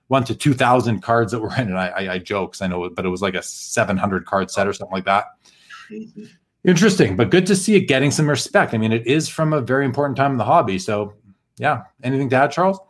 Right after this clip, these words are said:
Speaker 2: Oh, no, I was just surprised that it sold for that much.
Speaker 1: Yeah,
Speaker 2: <laughs>
Speaker 1: I am too. Colin, welcome to the show. Welcome to the show. Michael,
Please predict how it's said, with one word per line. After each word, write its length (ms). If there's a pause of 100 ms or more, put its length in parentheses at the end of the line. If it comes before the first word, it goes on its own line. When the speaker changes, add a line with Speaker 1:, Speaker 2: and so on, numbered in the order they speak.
(880)
Speaker 2:
Oh, 100
no, 60
I 140
was 80
just 160
surprised 340
that 80
it 60
sold 240
for 80
that 80
much. 380
Speaker 1:
Yeah, 180
Speaker 2:
<laughs> 140
Speaker 1:
I 80
am 220
too. 300 (200)
Colin, 360
welcome 360
to 80
the 100
show. 580
Welcome 320
to 80
the 80
show. 380
Michael, 640